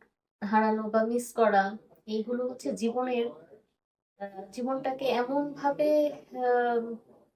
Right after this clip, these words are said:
কষ্টে আষ্টে পৃষ্ঠে বেঁধে ফেলে বা এটা খুব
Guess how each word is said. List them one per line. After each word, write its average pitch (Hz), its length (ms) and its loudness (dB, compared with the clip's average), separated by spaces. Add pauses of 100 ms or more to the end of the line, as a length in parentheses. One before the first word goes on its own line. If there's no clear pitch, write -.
(500)
কষ্টে 269 760 -2 (580)
আষ্টে 302 400 -2
পৃষ্ঠে 294 320 0
বেঁধে 233 400 8
ফেলে 226 300 4 (580)
বা 101 260 6 (720)
এটা 262 160 -2
খুব 311 200 -6